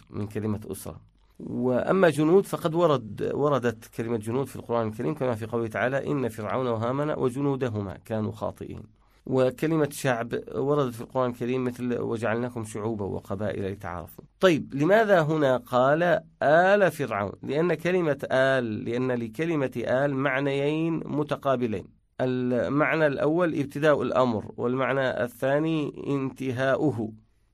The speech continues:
فالمبتدأ يقال آل يؤول أولا، يعني رجع، فيقال، آه، "أول الحكم إلى أهله"، أي أرجعه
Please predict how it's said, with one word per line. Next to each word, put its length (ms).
فالمبتدأ 1040
يقال 600
آل 680
يؤول 560
أولا، 520
يعني 380
رجع، 500
فيقال، 680
آه، 300
"أول 260
الحكم 440
إلى 320
أهله"، 580
أي 180
أرجعه 560